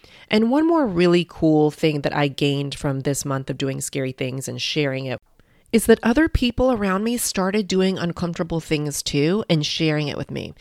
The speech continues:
So I started getting some messages about people saying, like, "I thought of what you said about doing uncomfortable things and I did something today." And it was just this really cool kind of, like, ripple effect. I could just see this, like,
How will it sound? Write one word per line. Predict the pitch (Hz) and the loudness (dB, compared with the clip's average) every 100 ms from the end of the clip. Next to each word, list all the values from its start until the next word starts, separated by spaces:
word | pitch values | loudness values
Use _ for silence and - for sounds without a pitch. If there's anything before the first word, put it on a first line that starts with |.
| - - - | -20 -20 -4
So | - | 0
I | 160 170 | 2 0
started | - 170 170 156 | 0 0 0 -2
getting | - 156 151 151 | 0 0 0 -2
some | 151 156 151 | -4 -4 -4
messages | 156 - 147 151 143 | -4 -4 -4 -4 -4
about | - 139 - | -4 -4 -4
people | - - | -6 -6
saying, | 147 - 135 131 | -6 -6 -6 -4
like, | 131 131 | -6 -4
"I | 160 | -6
thought | 165 185 220 | -4 -2 0
of | 214 | 0
what | 226 | -2
you | 208 | -2
said | - 220 | -4 -2
about | 208 202 196 | 0 -2 0
doing | 202 190 | -2 -2
uncomfortable | 190 - 196 208 190 | -4 -4 -4 -2 -4
things | 196 208 196 196 | -2 -2 -2 -2
and | 180 170 | -2 -4
I | 185 | -2
did | 208 196 | -2 0
something | 202 196 196 | -2 -2 -6
today." | 185 185 185 180 185 - - - 175 | -4 -2 0 0 -2 -6 -16 -8 2
And | 247 | 4
it | |
was | 233 | 4
just | - 277 | 0 -2
this | 294 269 | -4 -4
really | 262 269 277 269 - | -4 0 0 0 -2
cool | - 240 240 | -2 0 -2
kind | - 220 | -2 -2
of, | 196 196 | -2 -2
like, | 185 190 190 | -4 -4 -2
ripple | 208 202 202 | -2 0 -2
effect. | 196 - - 180 151 - 170 | -4 -8 -4 0 0 -2 -6
I | 165 | -4
could | 190 | -4
just | 185 185 | -2 -4
see | - 208 196 | -2 -2 0
this, | 180 170 - | -2 -2 -2
like, | 165 160 | 0 -2